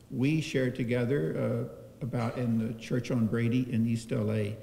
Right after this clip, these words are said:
he also knew what it was to be the victim of prejudice. I can say this for a person who is an Anglo.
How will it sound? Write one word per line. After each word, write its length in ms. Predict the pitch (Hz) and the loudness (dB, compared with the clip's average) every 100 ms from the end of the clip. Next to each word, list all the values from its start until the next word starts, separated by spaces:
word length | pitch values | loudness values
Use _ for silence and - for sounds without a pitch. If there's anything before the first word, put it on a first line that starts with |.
| - - - - - - | -16 -20 -20 -20 -12 0
he 100 | 151 | 2
also 420 | 170 180 175 156 | 4 4 4 4
knew 260 | 151 156 | 4 4
what 160 | 151 139 | 4 4
it 100 | 135 | 4
was 260 | 135 135 120 | 4 4 2
to 100 | 123 | 2
be 180 | 131 | 4
the 100 | 131 | 4
victim 400 | 120 127 120 131 | 2 0 0 0
of 100 | 123 | 0
prejudice. 640 | - 143 127 127 101 - - - - - - - - - | 0 0 0 -2 -8 -10 -16 -20 -20 -20 -20 -20 -20 -6
I 60 | - | -2
can 180 | 156 147 | 0 0
say 340 | - 180 202 | 4 6 6
this 380 | 131 120 123 - - | 6 2 0 -4 -6
for 140 | - | -2
a 40 | 127 | -2
person 560 | - 139 123 - 127 | 0 -2 0 0 0
who 480 | 123 147 127 117 113 - - - - - | 0 0 2 2 -2 -8 -18 -20 -14 -2
is 160 | 131 | 2
an 120 | 123 120 | 2 2
Anglo. 640 | 127 139 143 127 117 123 | 2 2 2 0 -2 -4